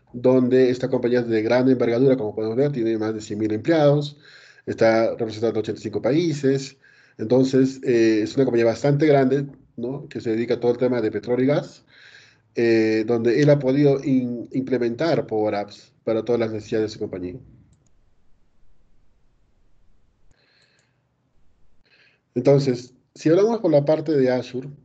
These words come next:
¿no? Acá podemos ver otro caso, donde, por ejemplo, muchas veces las empresas no solamente piensan en, en te-, crear un aplicativo para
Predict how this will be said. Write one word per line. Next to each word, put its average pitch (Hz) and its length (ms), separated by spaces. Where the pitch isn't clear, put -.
¿no? - 280
Acá 123 260
podemos 143 220
ver 151 80
otro 156 220
caso, 143 440
donde, 123 340
por - 160
ejemplo, 135 560
muchas 127 260
veces 135 300
las 110 160
empresas 143 600
no 147 200
solamente 147 500
piensan 147 380
en, 117 260
en 113 180
te-, 117 280
crear 151 400
un 135 120
aplicativo 123 920
para 110 480